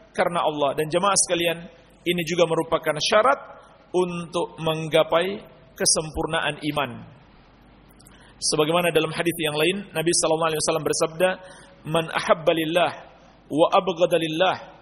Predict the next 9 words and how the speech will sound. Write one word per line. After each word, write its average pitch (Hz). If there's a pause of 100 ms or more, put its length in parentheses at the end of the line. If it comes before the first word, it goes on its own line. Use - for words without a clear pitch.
(320)
wa 156 (180)
a'ta -
lillah, 190 (420)
"Wa 170
man 277
'alillah 247
faqad 185
istakmalal 170
iman." 151